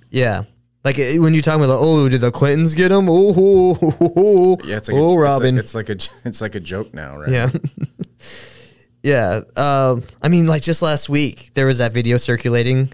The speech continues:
Speaker 1: uh, with that reporter that was talking to Bill Clinton about his involvement with Jeffrey Epstein, and they, he just
Speaker 2: Yeah.
Speaker 1: kinda, like, laughed it off.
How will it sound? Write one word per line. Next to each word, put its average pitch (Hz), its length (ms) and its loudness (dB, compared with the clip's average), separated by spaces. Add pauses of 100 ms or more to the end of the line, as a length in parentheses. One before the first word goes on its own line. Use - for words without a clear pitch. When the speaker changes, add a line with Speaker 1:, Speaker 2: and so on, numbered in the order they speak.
Speaker 1:
uh, - 140 -4
with 127 180 -2
that 104 220 -4
reporter 127 680 -4
that 101 80 -4
was 110 80 -6
talking 113 300 -6
to 104 80 -6 (280)
Bill 123 140 0
Clinton 123 400 -6 (400)
about 117 240 -2
his 117 120 0
involvement 110 540 -2
with 104 160 -4
Jeffrey 104 400 -6
Epstein, 113 380 -4
and 107 120 -4
they, 101 220 -6
he - 140 -12
just 85 180 -10
Speaker 2:
Yeah. - 60 -8
Speaker 1:
kinda, 101 160 -4
like, - 160 -8
laughed 92 240 -8
it 85 80 -6
off. 95 240 -8